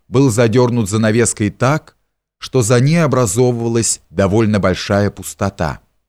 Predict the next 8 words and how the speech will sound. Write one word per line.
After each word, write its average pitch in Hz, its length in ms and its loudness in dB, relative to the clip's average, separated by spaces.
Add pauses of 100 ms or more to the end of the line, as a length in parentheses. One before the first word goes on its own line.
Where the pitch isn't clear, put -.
(1500)
У 120 100 2
одной 131 400 2
стены 127 340 0
стоял 117 400 2
большой 113 400 0
шкаф 110 440 -2
с - 120 -4
книгами, 104 640 -2